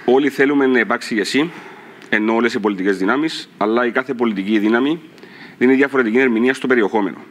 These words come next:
Εκτός αυτού, ενώ αρχικά όλες οι υπόλοιπες πλευρές, ενώ πέραν των κομμάτων, ε, όλοι οι εμπλεκόμενοι φορές ήταν σύμφωνοι στο να προχωρήσουμε, αυτή τη στιγμή γίνονται νέα ερωτήματα και προκύπτουν νέα ερωτηματικά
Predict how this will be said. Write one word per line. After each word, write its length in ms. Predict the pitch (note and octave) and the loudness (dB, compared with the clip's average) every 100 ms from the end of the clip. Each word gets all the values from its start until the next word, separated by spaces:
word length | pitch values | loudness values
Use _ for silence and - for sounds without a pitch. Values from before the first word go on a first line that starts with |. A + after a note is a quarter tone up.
| - - - - | -20 -20 -20 -6
Εκτός 380 | G#2 - D3+ D3+ | -4 -2 -2 -2
αυτού, 460 | B2 - D3+ F#3+ - | -4 -2 -2 -2 -4
ενώ 260 | A2 A2 C#3 | -2 2 2
αρχικά 580 | C#3 - G#2 B2+ G#2 - - - - - - - | -2 -4 -2 -2 -2 -6 -16 -20 -20 -20 -8 -2
όλες 300 | C3 D3+ D3 | 0 0 0
οι 60 | |
υπόλοιπες 440 | A#2 B2+ C#3 B2 A#2 | 0 0 2 0 0
πλευρές, 340 | A2 A2+ A#2 | 0 0 0
ενώ 200 | A2 A#2+ | 0 0
πέραν 200 | B2+ B2+ | 0 0
των 100 | A2+ | 0
κομμάτων, 460 | G#2 A2+ A2 F2+ - - - - | 0 -2 -2 -6 -10 -16 -20 -10
ε, 120 | - G2+ G#2+ | -2 0 2
όλοι 140 | B2+ | 2
οι 20 | |
εμπλεκόμενοι 440 | C3+ A2+ A2 C3 B2 | 2 0 0 2 2
φορές 380 | G#2+ A#2 A2 - | 2 2 0 -2
ήταν 220 | A#2+ A2+ | -2 -2
σύμφωνοι 400 | A#2 C#3 C3 B2 | -2 -6 -2 -2
στο 120 | A2+ | 0
να 80 | G#2+ | -2
προχωρήσουμε, 520 | F2+ G2 - F#3+ F#3 F3+ | -2 -2 0 2 0 -2
αυτή 240 | A2+ - D#3 | -6 -4 -4
τη 80 | |
στιγμή 320 | C#3 A2+ D3+ F3+ F3 - - - | -2 0 2 0 -2 -12 -20 -6
γίνονται 440 | A#2 B2+ D3+ C#3+ B2 | -2 0 2 2 2
νέα 500 | C3 B2+ A2 F2+ - | 4 2 2 -2 -4
ερωτήματα 720 | - G2+ F#2+ C#3+ E3 E3+ F3 D#3+ | -2 0 0 0 0 -2 -4 -2
και 120 | C#3 | -4
προκύπτουν 360 | C3 C3+ C#3+ C#3+ | -2 -4 0 2
νέα 120 | C#3+ | 2
ερωτηματικά 680 | C#3+ C#3+ C#3 G2 D3+ F#3 | 2 0 -2 -2 -2 -4